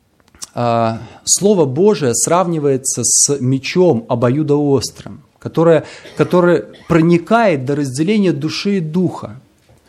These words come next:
составов и мозгов. И, э, дальше говорится, э, что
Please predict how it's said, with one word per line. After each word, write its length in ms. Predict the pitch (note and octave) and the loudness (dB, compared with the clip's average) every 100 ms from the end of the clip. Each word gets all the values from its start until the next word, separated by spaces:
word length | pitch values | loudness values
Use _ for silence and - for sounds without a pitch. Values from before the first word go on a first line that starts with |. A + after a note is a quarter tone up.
| _ | _
составов 720 | - D#3 - G3 G#3+ G#3 G#3 | -2 0 0 2 2 0 -2
и 20 | |
мозгов. 680 | E3+ E3 D#3+ D3+ E3 D#3+ G#2+ - _ _ _ _ _ _ _ _ _ _ - - C#3 - - - - | -4 -2 -4 -4 -2 0 -2 -8 _ _ _ _ _ _ _ _ _ _ -20 -20 -20 -20 -20 -16 -6
И, 240 | D3 D3+ | 0 0
э, 500 | D3 C#3 C#3 C3+ - C3+ | 2 2 4 4 2 -2
дальше 440 | C3 G3 F3 E3+ | 0 0 0 -4
говорится, 800 | C#3 D3 D#3 A3 A3 - C3 G#2+ - - - _ | -4 0 0 0 0 2 2 0 -8 -20 -20 _
э, 320 | A#2 A#2 A2+ A2+ | -6 -2 -2 -2
что 560 | - - D#3 D3+ D3+ | -6 0 4 4 0